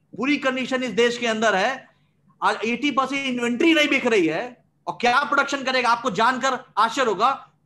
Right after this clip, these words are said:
crude oil जिससे world की economy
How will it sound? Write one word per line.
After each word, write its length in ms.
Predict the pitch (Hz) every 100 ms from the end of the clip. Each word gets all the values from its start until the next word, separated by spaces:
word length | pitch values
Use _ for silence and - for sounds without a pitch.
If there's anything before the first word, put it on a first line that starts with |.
| -
crude 220 | 285 294
oil 460 | 277 254 226 - - _ _ _ _ _ _ _ -
जिससे 240 | 214 254
world 360 | 269 214 277 269
की 80 | 285
economy 580 | 233 247 254 285 -